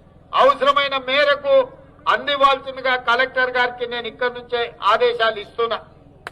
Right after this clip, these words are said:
అదే విధంగా ఇవాళ ము-, ఇండ్లు తడిచిపోయిన వాళ్లకు కనీసం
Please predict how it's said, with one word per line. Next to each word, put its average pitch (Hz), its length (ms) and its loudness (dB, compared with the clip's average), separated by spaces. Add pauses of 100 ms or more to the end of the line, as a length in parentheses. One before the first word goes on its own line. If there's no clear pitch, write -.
(500)
అదే 523 280 4
విధంగా 285 560 0 (880)
ఇవాళ 269 260 0 (100)
ము-, - 500 -10
ఇండ్లు 269 340 0
తడిచిపోయిన 277 540 -2
వాళ్లకు 269 520 0 (920)
కనీసం 302 600 0